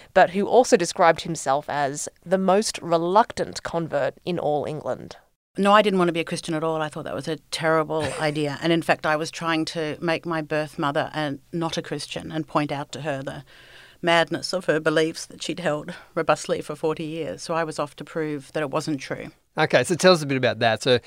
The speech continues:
Speaker 3: you were adopted. Tell us about meeting your birth mother and how and, and what place
Speaker 2: Yeah.
Speaker 3: faith comes into that.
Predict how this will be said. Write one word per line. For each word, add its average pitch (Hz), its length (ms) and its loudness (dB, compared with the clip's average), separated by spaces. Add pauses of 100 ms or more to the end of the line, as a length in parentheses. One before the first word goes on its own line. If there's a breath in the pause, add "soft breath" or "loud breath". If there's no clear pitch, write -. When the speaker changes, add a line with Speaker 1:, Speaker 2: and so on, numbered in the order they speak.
(340 loud breath)
Speaker 3:
you 127 160 2
were 120 100 2
adopted. 113 840 -2
Tell 131 140 0
us 113 100 -2
about 117 280 -2
meeting 117 280 -4
your 107 100 -8
birth 107 420 -8
mother 107 320 -8
and 110 180 -8
how 120 300 -2
and, 143 260 -4 (100)
and 139 160 0
what 139 200 6 (260)
place 131 340 4
Speaker 2:
Yeah. 208 220 2
Speaker 3:
faith 151 400 2
comes 123 300 -2
into 117 240 -6
that. 92 260 -10